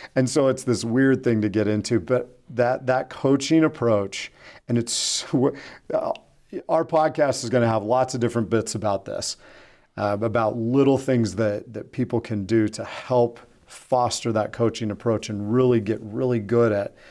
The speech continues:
helping your kids create for themselves and empowering them to do it and really turning them loose. And Lori's parents were terrific to work with. They started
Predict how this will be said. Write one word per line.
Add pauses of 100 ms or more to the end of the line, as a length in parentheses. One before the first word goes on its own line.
(200)
helping
your
kids (180)
create (120)
for
themselves (540)
and
empowering
them
to
do
it (520)
and
really
turning
them
loose.
And (720)
Lori's
parents
were
terrific
to
work
with.
They
started